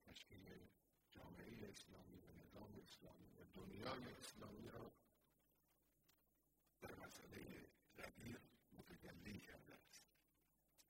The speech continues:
امیدواریم که ما به معنای واقعی کلمه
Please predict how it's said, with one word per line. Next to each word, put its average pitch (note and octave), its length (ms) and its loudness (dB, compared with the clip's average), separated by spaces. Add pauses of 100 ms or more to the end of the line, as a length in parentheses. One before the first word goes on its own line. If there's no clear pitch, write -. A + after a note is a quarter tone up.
(140)
امیدواریم - 600 4
که - 220 2
ما - 540 4 (920)
به - 80 -4
معنای - 460 2
واقعی - 800 2
کلمه G#2+ 600 0